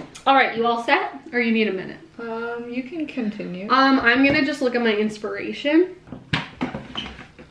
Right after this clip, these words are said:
Speaker 1: Hmm. That wasn't a bad hmm. Sorry.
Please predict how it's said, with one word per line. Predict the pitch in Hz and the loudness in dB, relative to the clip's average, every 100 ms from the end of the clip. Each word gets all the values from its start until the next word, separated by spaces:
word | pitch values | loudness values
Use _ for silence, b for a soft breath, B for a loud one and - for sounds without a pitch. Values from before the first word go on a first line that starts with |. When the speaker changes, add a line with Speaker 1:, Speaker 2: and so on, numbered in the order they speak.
| _ _ _ _ _ _ _ _ _ - | _ _ _ _ _ _ _ _ _ -2
Speaker 1:
Hmm. | 233 196 - - _ _ _ _ - - - - _ _ _ _ - | 2 2 -2 -18 _ _ _ _ -8 -6 -10 -20 _ _ _ _ 0
That | 254 | 2
wasn't | 262 240 | 4 2
a | |
bad | 208 208 208 | 0 -2 -4
hmm. | 196 190 - - - | -8 -8 -10 -14 -4
Sorry. | 208 196 | -4 -2